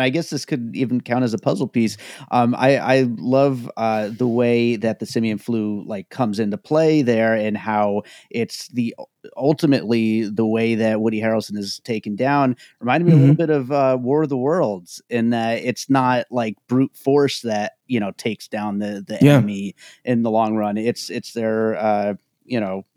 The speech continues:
Speaker 1: falling victim to this disease, basically.
Speaker 2: Right. And in, and in a very innocuous way.
Speaker 1: Yeah,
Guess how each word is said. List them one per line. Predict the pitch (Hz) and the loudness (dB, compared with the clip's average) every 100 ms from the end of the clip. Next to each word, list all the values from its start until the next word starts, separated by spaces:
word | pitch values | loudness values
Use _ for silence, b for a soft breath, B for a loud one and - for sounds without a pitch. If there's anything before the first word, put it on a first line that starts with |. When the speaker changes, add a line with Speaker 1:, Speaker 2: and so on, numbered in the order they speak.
| _ _ | _ _
Speaker 1:
falling | 120 110 113 | -2 0 -2
victim | 101 113 123 113 | -2 -2 -2 -2
to | - | -2
this | 117 104 | -4 -4
disease, | 113 101 123 127 92 | -6 -2 -2 -2 -6
basically. | 92 - - - - - _ _ _ - | -12 -14 -16 -18 -18 -18 _ _ _ 2
Speaker 2:
Right. | 151 156 - _ _ - - | 4 4 0 _ _ -4 4
And | 202 | 6
in, | 196 | 6
and | - 196 | 6 6
in | 208 | 6
a | |
very | 180 180 180 | 6 6 6
innocuous | 165 156 156 165 147 135 | 6 6 4 4 4 4
way. | 151 147 101 b b b - | 4 2 0 b b b -10
Speaker 1:
Yeah, | 113 | -8